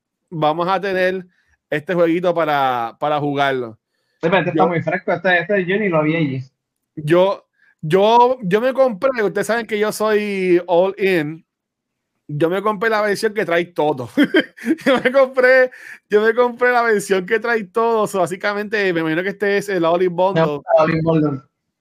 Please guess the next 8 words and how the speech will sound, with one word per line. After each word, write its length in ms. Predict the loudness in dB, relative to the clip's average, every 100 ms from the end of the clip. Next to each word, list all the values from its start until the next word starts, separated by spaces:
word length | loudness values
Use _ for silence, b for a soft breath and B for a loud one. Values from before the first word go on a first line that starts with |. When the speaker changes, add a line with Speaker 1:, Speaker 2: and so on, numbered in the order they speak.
| _ _ -2
Speaker 1:
Viene 300 | 0 2 0
con 120 | -2
la 100 | -2
figurita, 840 | -2 -2 -2 -2 -2 0 0 0
viene 240 | -2 -2
con 180 | -2 -2
el 120 | -2
mat, 760 | -2 -4 -2 -2 -2 -2 -4